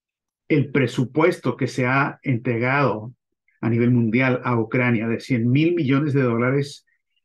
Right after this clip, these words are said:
es mayor que los presupuestos estatales de una veintena de estados juntos de Estados Unidos. Ahora, la, la gente no sabe eso, no lo entiende, pero creo que nos da una indicación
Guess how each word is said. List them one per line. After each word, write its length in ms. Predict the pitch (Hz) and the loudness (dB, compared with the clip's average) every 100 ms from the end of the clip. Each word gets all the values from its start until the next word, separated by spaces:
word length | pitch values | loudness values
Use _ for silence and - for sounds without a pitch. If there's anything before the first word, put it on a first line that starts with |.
| _ | _
es 320 | 170 180 196 | 2 4 4
mayor 640 | 175 131 127 139 147 147 147 | 2 2 2 4 4 2 -2
que 120 | 139 | 0
los 220 | 123 - | 0 0
presupuestos 960 | 123 113 123 - 139 147 - 139 - _ | -4 -2 -4 -2 -2 -2 -4 -8 -8 _
estatales 1080 | 135 123 - 123 120 139 147 147 120 120 - _ - - | -2 -2 -2 -4 -2 0 0 2 0 -4 -10 _ -20 -16
de 220 | 135 127 | -2 2
una 240 | 139 165 143 | 4 4 4
veintena 580 | 127 131 120 143 190 165 | 2 2 2 0 2 2
de 80 | |
estados 800 | 131 - 135 139 117 120 - - _ _ | 0 -2 -2 0 -2 -4 -8 -20 _ _
juntos 800 | - 233 302 - - - - - _ - | 2 6 6 2 -4 -6 -14 -20 _ -4
de 140 | 123 | -2
Estados 460 | 120 139 131 120 131 | 0 0 0 0 -2
Unidos. 580 | 95 82 - - - _ _ _ _ _ _ _ _ | -4 -6 -10 -18 -20 _ _ _ _ _ _ _ _
Ahora, 200 | 107 110 | -4 -2
la, 280 | 104 101 113 117 | 0 -2 -4 -4
la 120 | 110 | -2
gente 260 | 117 113 | -2 -2
no 120 | 113 117 | -2 -2
sabe 320 | 127 113 160 | -2 0 0
eso, 200 | 185 127 | 0 0
no 100 | 120 | 0
lo 80 | 117 | 0
entiende, 420 | - 160 156 107 | 0 0 0 0
pero 240 | 123 113 | -2 -2
creo 220 | 123 120 | -2 -2
que 80 | 160 | 0
nos 160 | 151 120 | 0 2
da 120 | 127 | 2
una 160 | 143 135 | 4 4
indicación 840 | 117 113 113 101 151 151 127 120 | 2 0 -4 -4 -2 0 0 -2